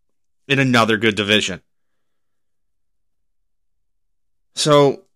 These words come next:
if you just look at some of the big divisions, the A F C East.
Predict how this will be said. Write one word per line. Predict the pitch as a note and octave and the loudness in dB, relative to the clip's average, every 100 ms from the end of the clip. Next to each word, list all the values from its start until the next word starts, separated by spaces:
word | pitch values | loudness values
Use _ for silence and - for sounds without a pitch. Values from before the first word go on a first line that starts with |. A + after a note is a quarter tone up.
| - | -6
if | C3+ E3+ | -4 -2
you | A3+ | -4
just | E4+ E3 | -2 2
look | F#3 G3 | 2 2
at | F#3 - | -2 -4
some | - D#3+ | -2 0
of | |
the | B2 | 0
big | - D#3+ C#3 | 2 2 2
divisions, | B2+ A2+ G2+ D2 - - - _ _ _ _ _ _ _ _ _ - | 0 0 -2 -6 -14 -16 -16 _ _ _ _ _ _ _ _ _ -10
the | A2 C#3+ | -2 4
A | D#3 | 4
F | C#3+ | 4
C | - | 0
East. | A#2 D#2+ - - - | -2 -6 -8 -8 -10